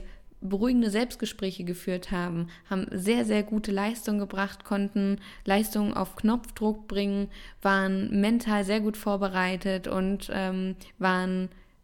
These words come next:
an der Spitze von den, ähm, Turnerinnen dort im Wettkampf. Und das zeigt einfach, was es ausmacht, wenn wir gut zu uns sind und beruhigend auf uns einsprechen.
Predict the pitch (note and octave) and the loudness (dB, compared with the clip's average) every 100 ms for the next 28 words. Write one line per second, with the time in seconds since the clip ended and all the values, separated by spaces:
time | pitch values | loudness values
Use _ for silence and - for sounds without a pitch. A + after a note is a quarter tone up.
0 | - - F#3+ F#3+ F#3 - G#3+ - - G#3 | -4 2 2 2 -2 -2 -2 -2 0 0
1 | G#3 G#3 - F#3+ F#3+ F#3+ F#3 F#3 F#3 - | 0 -2 -2 -2 0 0 2 0 -2 -2
2 | F#3 F#3 F3+ - G#3 G3+ F#3+ F3+ F3+ F3 | -2 -2 -2 0 2 2 2 0 0 -2
3 | F3 F3+ F3 E3+ F3 - - F3 F3 F#3+ | -4 -2 -2 -2 -6 -8 -8 -6 -6 -10
4 | - - - - - - - - - - | -16 -20 -20 -20 -20 -20 -20 -20 -20 -10
5 | - F#3+ F#3+ - G3 G3+ - G#3 G#3 G#3+ | -4 -2 -2 -4 -4 -2 -2 -2 0 0
6 | G#3+ - - - - - G3 G3+ G#3 G3+ | -2 -10 -20 -20 -20 -8 0 0 0 -4
7 | - G#3 G#3 A#3+ A3 G#3+ - G3 F#3 F#3 | -2 0 0 0 -2 -2 -2 0 0 -2
8 | F3 A3 B3 - - G#3+ G3+ A3+ A#3+ - | -2 0 0 -2 -2 0 2 2 0 -2
9 | G#3+ G#3+ G#3 F3 G3 F3+ G3 G#3 G3+ - | 0 0 0 -2 -2 4 4 4 2 -2
10 | F3 F#3 - - F#3+ F#3 - - G#3 - | -4 -6 -4 -2 -2 -2 -8 -8 -8 -6
11 | G#3+ | -8